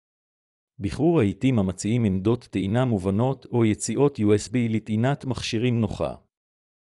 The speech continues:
על ידי אימוץ הטכנולוגיה בעיצוב סלונכם,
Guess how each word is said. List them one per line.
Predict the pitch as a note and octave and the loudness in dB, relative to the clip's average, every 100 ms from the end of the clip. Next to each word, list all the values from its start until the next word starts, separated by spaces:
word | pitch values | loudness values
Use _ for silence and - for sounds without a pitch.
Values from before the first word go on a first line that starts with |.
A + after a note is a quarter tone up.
| _ _ | _ _
על | G2+ | -2
ידי | G#2 G#2+ | 2 4
אימוץ | A#2 G#2 B2 A#2 | 4 2 0 -2
הטכנולוגיה | G#2 G2 G#2 F#2+ B2 B2 A2 | -4 -4 -2 2 2 4 0
בעיצוב | G2 F#2+ - C3 | 0 -2 -2 -2
סלונכם, | - A2 G2 F2 - F#2+ | 0 0 0 -2 -6 -6